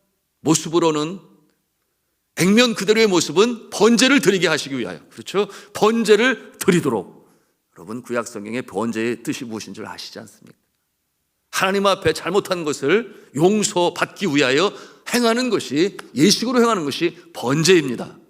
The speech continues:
그런데 주의 깊게 볼 점은 왜 욥에게 가서 이렇게 하나님께서 명하시느냐 하는 것이에요. "욥에게 가서 욥을 통하여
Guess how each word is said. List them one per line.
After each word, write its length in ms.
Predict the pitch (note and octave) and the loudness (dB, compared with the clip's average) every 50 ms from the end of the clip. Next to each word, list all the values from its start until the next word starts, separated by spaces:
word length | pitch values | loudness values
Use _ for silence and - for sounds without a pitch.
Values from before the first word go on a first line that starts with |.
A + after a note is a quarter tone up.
| _ _ _ _ _ _ _ _ _ _ _ _ _ _ _ _ _ _ _ _ - - - - - - - - - _ _ | _ _ _ _ _ _ _ _ _ _ _ _ _ _ _ _ _ _ _ _ -20 -20 -20 -20 -20 -20 -20 -20 -20 _ _
그런데 300 | - A3+ C4+ C#4 C#4+ - | 4 4 4 4 2 0
주의 300 | - - - A3+ B3+ A#3+ | -2 -2 -2 -2 0 0
깊게 240 | G#3+ G#3 - C4+ G#3 | -2 -2 -2 -2 0
볼 200 | - F#3 A3+ - | 2 2 0 4
점은 440 | - G#3 G3 F#3 G3 A3 F#3 A#2+ | 4 4 4 4 2 0 -2 -2
왜 180 | A#2+ D#3 A3 C4 | -2 0 0 0
욥에게 480 | G3 D#3+ F3+ F#3+ E3+ A#3 A#3 - G3+ - | 2 2 2 4 4 4 4 4 2 0
가서 960 | - - - - - D#3 D#3 F#3+ G#3+ A3 - - - - - - - _ - | -2 -4 -6 -2 2 4 6 6 6 4 2 -2 -8 -20 -20 -20 -20 _ -10
이렇게 640 | G#2+ A#2 A#2+ - - - A#2 A#2 C3 C#3+ B2+ - - - _ _ _ | -8 -8 -8 -8 -6 -4 -2 0 0 -2 -4 -8 -16 -20 _ _ _
하나님께서 540 | - - - D3 C3+ B2 A2 - G#2+ G2 B2+ | -10 -8 -6 -6 -6 -6 -8 -10 -10 -12 -10
명하시느냐 920 | G#2+ G#2 F#2+ G#2+ A#2+ C#3 D3+ - - F3 D#3 D#3 D#3 E3 F3+ - - - - | -10 -8 -4 -2 -2 -2 0 -2 -2 -2 0 0 2 2 0 -2 -4 -10 -10
하는 220 | - - F#3 D3 | -4 -2 -2 0
것이에요. 320 | A2+ A#2 G2+ - - - - _ _ _ _ _ _ _ _ - | 0 -2 -4 -6 -10 -14 -20 _ _ _ _ _ _ _ _ -20
"욥에게 340 | - - G#2 G2+ A2+ B2 | -16 -14 -10 -6 -6 -2
가서 480 | A2+ C3+ C3 - - D3+ F3+ G3 - - - - _ _ | -2 -2 -2 0 0 -2 -2 -2 -4 -10 -18 -20 _ _
욥을 360 | - B2 B2+ B2 D#3 F#3 F3+ | -8 -6 0 2 2 2 2
통하여 500 | - F#3+ F#3+ E3+ D3+ C#3+ E3 G#3 G#3+ G#3 | 0 0 0 0 2 2 2 0 0 -2